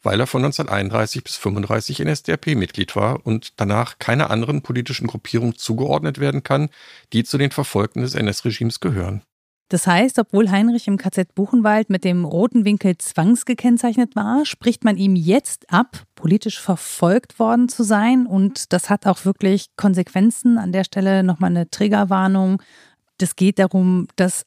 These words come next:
Speaker 2: Heinrich damit auch nicht leben möchte.
Speaker 1: Genau, das ist es, was am Ende passiert. Und auch wenn es Menschen gibt, die Heinrich wirklich helfen wollen, auch indem sie anderslautende Dokumente besorgen, das hilft ihm alles nichts. Und im November neunzehnhunderteinundfünfzig ist Heinrich so verzweifelt, dass er versucht,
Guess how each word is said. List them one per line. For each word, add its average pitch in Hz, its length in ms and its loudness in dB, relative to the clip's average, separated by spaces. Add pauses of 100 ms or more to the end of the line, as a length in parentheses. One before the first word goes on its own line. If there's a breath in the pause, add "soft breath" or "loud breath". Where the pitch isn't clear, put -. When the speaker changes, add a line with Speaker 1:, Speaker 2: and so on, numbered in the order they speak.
Speaker 2:
Heinrich 196 640 2 (100)
damit 180 460 2
auch 165 180 -6
nicht 180 220 0
leben 147 240 2
möchte. 131 420 -4 (460)
Speaker 1:
Genau, 101 400 0 (280)
das 110 220 -4
ist 113 160 -8
es, 120 200 -10
was 113 160 -4
am 110 100 -2
Ende 107 160 -2
passiert. 107 340 -6
Und 110 120 -2
auch 120 200 -4
wenn 123 140 0
es 117 160 -8
Menschen 123 340 -2
gibt, 117 160 -8
die 113 100 -2
Heinrich 113 300 0
wirklich 123 280 -6
helfen 131 340 0
wollen, 101 320 -2 (460 soft breath)
auch 127 240 0
indem 127 200 -2
sie 117 120 -4
anderslautende 117 520 -2
Dokumente 110 480 -4
besorgen, 101 540 -2
das - 160 -6
hilft 127 260 -2
ihm 127 160 -2
alles 107 440 -4 (160)
nichts. - 440 -6 (800 loud breath)
Und - 140 -4
im 127 100 2
November 131 360 0
neunzehnhunderteinundfünfzig 135 800 -4
ist 117 140 -6
Heinrich 120 260 -2
so 127 100 -4
verzweifelt, 120 880 -4
dass 113 120 -2
er 120 100 0
versucht, 110 560 -4